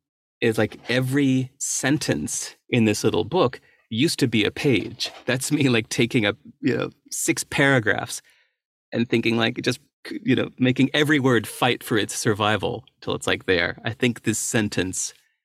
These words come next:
captures the wisdom that I was trying to say in a page before.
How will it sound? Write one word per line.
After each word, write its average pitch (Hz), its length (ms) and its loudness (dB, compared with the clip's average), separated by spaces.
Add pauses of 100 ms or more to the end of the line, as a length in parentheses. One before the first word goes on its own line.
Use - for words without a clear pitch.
(480)
captures - 840 -2 (260)
the 107 120 0
wisdom 101 420 -2
that - 140 -8
I - 40 -6
was 98 140 -8
trying 101 300 -4
to 98 100 -10
say 98 240 -2
in 92 80 -2
a 90 60 -2
page 92 340 -2
before. - 480 -6